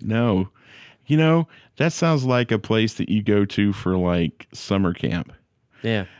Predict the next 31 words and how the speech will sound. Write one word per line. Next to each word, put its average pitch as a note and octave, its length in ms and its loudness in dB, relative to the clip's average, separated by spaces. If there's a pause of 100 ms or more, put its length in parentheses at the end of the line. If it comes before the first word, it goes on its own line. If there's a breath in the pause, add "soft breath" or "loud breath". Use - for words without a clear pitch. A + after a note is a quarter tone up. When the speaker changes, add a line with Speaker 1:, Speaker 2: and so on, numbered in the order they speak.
Speaker 1:
"Hey, F#3 300 2
kids, F3 400 2
come G#3 160 2
on G#3 120 2
down F#3+ 280 2
to D#3 60 0
the B2+ 100 0
Disney F#3 340 2
Discovery B2+ 500 0
Lodge F2 400 0
where G#2 120 -2
you'll F#3 200 4
learn D3+ 180 4
about G#2 280 0
frogs C#3+ 800 0
and - 360 -10
guppies C#3+ 640 0
and - 180 -8 (440 loud breath)
all G#3 220 2
things F#3 400 2
science D#3 540 0
and D#3 100 -2
discovery F#2 680 -2 (220)
at F#2+ 120 -6
the F#2+ 100 0
Disney A2+ 640 -2
Discovery D3+ 680 0
Lodge." F#2 540 -4
Speaker 2:
Yeah. G#2+ 200 -4 (1500 soft breath)
So E3 680 0 (180)
they, D#3+ 540 0